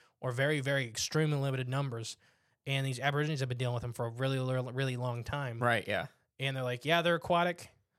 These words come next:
Speaker 1: Uh, they even, Aborigines had stories of these, uh, bunyips being grazers.
Speaker 2: Hmm.
Speaker 1: And then coming out on land, they're just really aggressive. People get this idea that mammals aren't aggressive.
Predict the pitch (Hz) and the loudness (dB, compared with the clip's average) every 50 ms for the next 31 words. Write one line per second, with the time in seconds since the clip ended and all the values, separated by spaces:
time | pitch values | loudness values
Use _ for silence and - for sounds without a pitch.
0 | _ _ _ 143 143 143 143 127 131 - 139 143 170 202 208 165 160 143 139 151 | _ _ _ -2 -2 -2 -2 -4 -8 -6 0 0 2 2 2 0 0 2 4 4
1 | 156 156 165 170 170 151 131 - 143 139 131 - - - 139 139 135 123 123 120 | 4 2 0 -4 -4 -2 0 0 0 0 -2 -2 0 0 2 2 2 0 0 -2
2 | 123 127 127 123 120 117 - - - - 139 127 123 120 131 127 131 127 - - | -2 0 0 -2 -2 -4 -8 -8 -4 -4 -2 -2 -2 0 0 0 0 -2 -4 -6
3 | - 131 120 113 110 - 127 135 131 117 110 107 107 - - - - _ _ _ | -6 -4 -4 -4 -4 -2 -2 -2 0 -2 -4 -6 -8 -12 -14 -14 -16 _ _ _
4 | _ _ - 120 113 110 110 _ _ _ _ _ _ _ - 131 127 131 127 131 | _ _ -6 -6 -6 -6 -10 _ _ _ _ _ _ _ -4 -4 -2 -2 0 -2
5 | 127 123 120 113 117 113 - _ - - - 135 135 131 131 127 123 127 127 127 | -2 -2 -4 -6 -8 -12 -16 _ -16 -10 -6 -4 -2 -2 -2 -2 -4 -4 -4 -4
6 | 127 120 127 127 131 117 - 135 131 139 131 123 113 113 - 127 127 120 - 120 | -4 -2 -2 -2 -2 -4 -4 -2 -2 -2 -2 -2 -4 -4 -4 -2 -2 -2 -4 -6
7 | 110 - - 185 190 202 180 160 139 131 143 139 143 139 139 131 127 120 120 131 | -6 -2 -2 -2 0 0 -2 -2 -2 0 0 0 2 2 0 0 -2 -2 -2 -2
8 | 139 127 120 113 113 117 127 - - - - _ _ _ _ _ - - _ _ | -2 -2 -4 -4 -6 -6 -6 -6 -6 -8 -12 _ _ _ _ _ -20 -20 _ _
9 | _ _ _ - 135 139 143 - 120 117 117 120 123 123 120 - - 113 110 - | _ _ _ 0 0 0 0 0 -4 -8 -6 -4 -2 -2 -2 -4 -6 -10 -12 -16